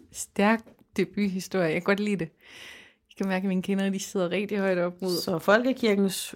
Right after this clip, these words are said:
Speaker 2: øh, Hus, hvis I har brug for nogen, der skal producere en podcast for jer, så ved I jo, hvor I kan henvende jer.
Speaker 1: Øhm, jeg har, jeg har skrevet et, et spørgsmål ned,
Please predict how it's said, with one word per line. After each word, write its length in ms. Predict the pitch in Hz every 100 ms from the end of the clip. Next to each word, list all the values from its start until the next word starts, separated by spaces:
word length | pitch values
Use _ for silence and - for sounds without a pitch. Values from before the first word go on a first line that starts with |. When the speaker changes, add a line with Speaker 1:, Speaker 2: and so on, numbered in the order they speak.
| -
Speaker 2:
øh, 180 | 202 196
Hus, 380 | 185 254 208 -
hvis 200 | 202 190
I 20 |
har 80 | 170
brug 280 | - 233
for 140 | 226 214
nogen, 200 | 202 220
der 60 |
skal 160 | 220 196
producere 440 | 185 185 175 233
en 100 | 190
podcast 580 | 180 226 - 190 156 -
for 100 | 185
jer, 120 | 180
så 120 | 190 202
ved 160 | 208
I 60 | 202 165
jo, 100 | 160
hvor 260 | 156 214
I 80 | 185
kan 180 | 170 165
henvende 420 | 175 190 165 165
jer. 120 | 175 170 - - - - - - - - - - - - - - - - - - - - - - - - - - _ _ - - - - - - - -
Speaker 1:
Øhm, 600 | 254 240 233 233 226 - _ _ _ _ -
jeg 120 | 226
har, 100 | 233 240
jeg 80 | 220
har 60 |
skrevet 280 | 214 214 208
et, 100 | 190 - -
et 180 | 220 214
spørgsmål 440 | - 214 214 185 180
ned, 160 | 170